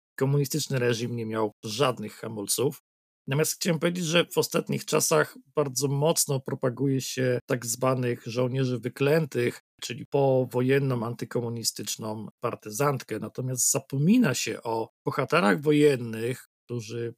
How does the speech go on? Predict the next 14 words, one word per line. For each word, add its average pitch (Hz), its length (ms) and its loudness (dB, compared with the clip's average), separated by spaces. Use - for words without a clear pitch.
próbowali 127 500 0
służyć 139 560 2
odrodzającej 110 600 -10
się - 200 -14
Polsce, 113 640 -2
służyć 131 520 0
z - 80 0
pobudek 127 540 -2
patriotycznych, 127 840 -2
a 107 60 -10
nie 117 140 -10
z - 60 -12
pobudek 104 640 -12
politycznych. 110 800 -6